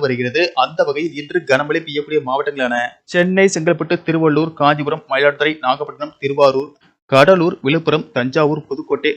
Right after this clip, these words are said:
ராமநாதபுரம், தூத்துக்குடி, திருநெல்வேலி, கன்னியாகுமரி மாவட்டங்கள் மற்றும் மேலும் சில மாவட்டங்களில் மிக கனமழை பெய்யக்கூடும் என்பதால், கனமழையின் தீவிரத்தை பொறுத்து அந்தந்த மாவட்ட ஆட்சியர்கள் பள்ளி, கல்லூரிகளுக்கான விடுமுறை அறிவிப்பை இன்னும் சற்று நேரத்தில் அறிவிப்பார்கள் என்று கூறப்படுகிறது.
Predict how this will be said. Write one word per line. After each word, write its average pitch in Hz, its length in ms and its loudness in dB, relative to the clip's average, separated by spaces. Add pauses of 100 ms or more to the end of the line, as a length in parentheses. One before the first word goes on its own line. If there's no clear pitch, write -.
ராமநாதபுரம், 143 580 0
தூத்துக்குடி, 143 380 -8 (180)
திருநெல்வேலி, 151 460 -4 (100)
கன்னியாகுமரி 165 560 -2
மாவட்டங்கள் 147 340 -2
மற்றும் 139 200 -2
மேலும் 151 220 0
சில 139 140 -2
மாவட்டங்களில் 131 460 -2 (580)
மிக 156 240 6
கனமழை 185 320 4
பெய்யக்கூடும் 156 340 -2
என்பதால், 127 380 6 (420)
கனமழையின் 175 460 4
தீவிரத்தை 170 440 2
பொறுத்து 156 260 0
அந்தந்த 127 320 -4
மாவட்ட 156 280 0
ஆட்சியர்கள் 143 440 -2
பள்ளி, 160 260 0 (180)
கல்லூரிகளுக்கான 151 680 -2
விடுமுறை 143 360 -2
அறிவிப்பை 143 320 -6
இன்னும் 147 200 -10
சற்று - 220 -12
நேரத்தில் 151 340 0
அறிவிப்பார்கள் 139 480 0
என்று 127 180 -10
கூறப்படுகிறது. 135 520 -2